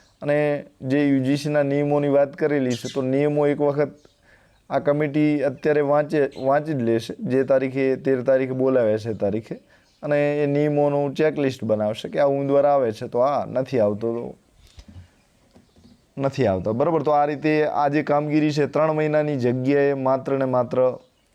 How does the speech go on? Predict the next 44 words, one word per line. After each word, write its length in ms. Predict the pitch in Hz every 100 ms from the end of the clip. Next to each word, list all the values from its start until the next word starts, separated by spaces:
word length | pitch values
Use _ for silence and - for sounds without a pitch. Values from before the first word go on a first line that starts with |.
| _
દસેક 420 | 127 143 - 165 139
દિવસમાં 440 | 139 135 - 123 120
પૂર્ણ 200 | 131 123
થઈ 180 | 120 98
જશે. 300 | 92 104 - _ - _
કેટલા 240 | - 165 147
દિવસમાં 420 | 131 131 127 113
પૂર્ણ 200 | 117 110
થશે? 280 | 113 104 - 214 -
તો 100 | 135
દસેક 440 | 127 135 139 117
દિવસમાં. 460 | 104 104 104 196 233 - - _
અને 100 | 147
આ 120 | 139
રીતે 220 | 143 139
તમારી 320 | 143 143 143 135
જે 60 |
ભરતી 360 | 123 113 113 147
પ્રક્રિયા 480 | 135 131 139 139 135
છે, 80 | - - _ _ _ -
ફરીથી 520 | 139 139 143 139 135 -
પાટા 240 | 131 127 135
પર 140 | 131
ચડી 300 | 127 139 127
જશે 220 | 110 104
અને 120 | 120 117
ભરતી 300 | 107 110 127
પ્રક્રિયા 380 | 123 123 131 -
ફરીથી 320 | 131 135 127
ચાલુ 280 | 113 101 98
થશે. 320 | 107 110 - - - - -
બીજી 300 | 143 151 151
એક 100 | 156
વાત 260 | 147 147 143
કરું 240 | 156 147 135
કે 140 | 143 143
ગુજરાત 440 | 135 127 120 135 139
સરકારને 480 | - 135 127 139 139
આ 40 |
ભરતી 320 | 123 113 117
પ્રક્રિયા 340 | 127 131 131 139
જેમ 260 | 120 127
બને 140 | 135 131
એમ 300 | 131 135